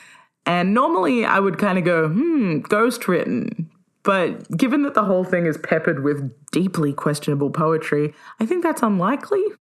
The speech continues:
But let's start with the book itself. The title Green Lights is inspired by McConaughey's personal philosophy, which is all about catching the green lights presented to you by the universe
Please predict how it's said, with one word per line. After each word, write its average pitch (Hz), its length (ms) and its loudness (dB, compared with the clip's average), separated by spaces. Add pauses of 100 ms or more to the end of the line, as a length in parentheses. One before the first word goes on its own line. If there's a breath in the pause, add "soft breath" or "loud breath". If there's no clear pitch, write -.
(580)
But 185 120 2
let's 190 200 0
start 240 220 2
with 196 80 0
the 214 80 2
book 170 180 -2
itself. - 580 -4 (680 soft breath)
The 202 80 2
title 277 440 2
Green 175 360 0
Lights 180 360 -2
is 151 160 2
inspired 156 600 0
by 151 160 2
McConaughey's 151 580 0
personal 214 460 -2
philosophy, 135 580 -2
which 147 220 -2
is 160 80 0
all 202 140 2
about 190 340 -2
catching 226 480 0
the 185 80 0
green 165 280 0
lights 160 240 -2
presented 156 520 0
to - 100 -4
you 151 140 0
by 143 160 0
the 139 100 0
universe 143 640 -2